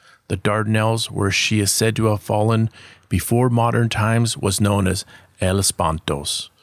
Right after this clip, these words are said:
the Sea of El. Since the nineteenth century, scholars have accepted the fact that the ancient city of Troy stood on the Asian side of the Dardanelles,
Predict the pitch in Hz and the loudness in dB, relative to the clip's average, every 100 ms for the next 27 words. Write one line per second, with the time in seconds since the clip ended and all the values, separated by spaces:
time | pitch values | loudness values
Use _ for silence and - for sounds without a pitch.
0 | _ _ _ - - - 110 101 98 - | _ _ _ -4 -2 0 2 4 2 0
1 | 78 73 71 - - _ _ _ _ _ | -2 -4 -8 -12 -20 _ _ _ _ _
2 | _ _ - - - 110 - 113 113 123 | _ _ -20 -6 0 0 0 0 0 -2
3 | - 123 123 - 113 113 123 123 113 - | 0 0 0 0 0 0 0 0 -2 -8
4 | _ - - - 113 151 139 123 113 - | _ -4 -2 0 2 2 2 0 0 0
5 | - 113 117 110 - 104 104 - 92 - | 0 0 -2 -4 -2 -4 -2 -4 -6 -4
6 | 107 113 - 101 - 104 95 - - 131 | -2 0 0 0 0 0 -2 -4 -4 0
7 | 123 104 - - 107 104 95 92 117 117 | 0 0 0 0 0 2 0 0 0 0
8 | 104 - 98 92 90 85 92 95 85 73 | 0 0 -2 -2 -4 -2 -2 -2 -2 -4
9 | - - | -8 -12